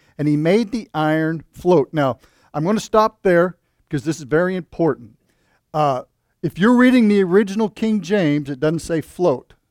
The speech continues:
What does it say? The original word there is the word swim. Now, that is important. Why is it important?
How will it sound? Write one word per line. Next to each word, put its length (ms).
What 100
does 160
it 80
say? 380
The 120
original 600
word 320
there 160
is 220
the 140
word 360
swim. 760
Now, 140
that 260
is 160
important. 640
Why 200
is 100
it 80
important? 580